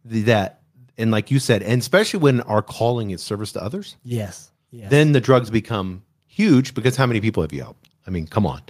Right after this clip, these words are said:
Speaker 1: Been instrumental in your life these
Speaker 2: Yeah.
Speaker 1: last thirteen years.
Speaker 2: Thirteen years, there's not
Speaker 1: Uh,
Speaker 2: enough. You can't
Speaker 1: hundreds.
Speaker 2: put a number on it.
Speaker 1: Yeah, yeah, exactly. So
Speaker 2: And more than that have helped me.
Speaker 1: Yes, yeah, 'cause you always, uh, and we've talked about this, you always learn, teach, teach, learn.
Speaker 2: Yes.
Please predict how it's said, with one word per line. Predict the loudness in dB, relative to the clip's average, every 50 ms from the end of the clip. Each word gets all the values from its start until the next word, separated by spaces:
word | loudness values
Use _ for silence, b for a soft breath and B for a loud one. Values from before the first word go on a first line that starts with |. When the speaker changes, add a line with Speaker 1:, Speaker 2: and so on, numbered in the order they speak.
| b b b b b -8
Speaker 1:
Been | -4 -4
instrumental | -4 -2 0 0 2 2 2 0
in | 0
your | 0 2
life | 2 4 2 2 0 -4
these | -14 -12 -8 -6
Speaker 2:
Yeah. | -4
Speaker 1:
last | -4 -4 -6 -6
thirteen | -8 -8 -6 -8 -8
years. | -8 -10 -12 -8 -2
Speaker 2:
Thirteen | -2 -2 -2 0 -2 -2 -2
years, | 0 -2 -2 -4
there's | -6 -8 -6 -6
not | -4 0
Speaker 1:
Uh, | 0
Speaker 2:
enough. | 2 2 2 2
You | 0
can't | 0
Speaker 1:
hundreds. | 2 2 0 0 -2 -6 -6 -4
Speaker 2:
put | -2 0
a | 0
number | 0 -2 -4 -6 -8
on | -10 -12 -14
it. | -18 -18 _
Speaker 1:
Yeah, | -4 -2 -2 0
yeah, | 0 -2 -4
exactly. | -4 -2 -2 -2 -2 -2 -6 -8
So | 0 2 4 4 4 2 B B B B B B B B B B
Speaker 2:
And | -2 0 2
more | 4 4 4
than | 2 2 0
that | 0 0 0
have | -2 -2
helped | -2 -2 -2 -2
me. | -4 -4 -4 -4 -6 _ _ _ _ _ _ -18
Speaker 1:
Yes, | -6 0 4 6 6 6 6 4 2 0 2
yeah, | 4 4 4 4 2 0
'cause | -4 -4 -2 4
you | 6 6
always, | 6 6 4 2
uh, | 0 -2 0 0 0 -2 -2 -4 -2
and | 0 2 2
we've | 2 0 0 0
talked | 0 -2 -2 -2
about | -2 -4 -4 -2 0
this, | 0 0 0 0 -2 -8 -16 _ -4
you | 0 2
always | 2 2 2 0 -2 -2
learn, | -2 0 0 0 0 -2
teach, | -6 -8 -10 -10 -10 -12
teach, | -10 -10 -10 -10 -10
learn. | -10 -10 -10 -12 -14 _
Speaker 2:
Yes. | -14 -14 -14 -14 -18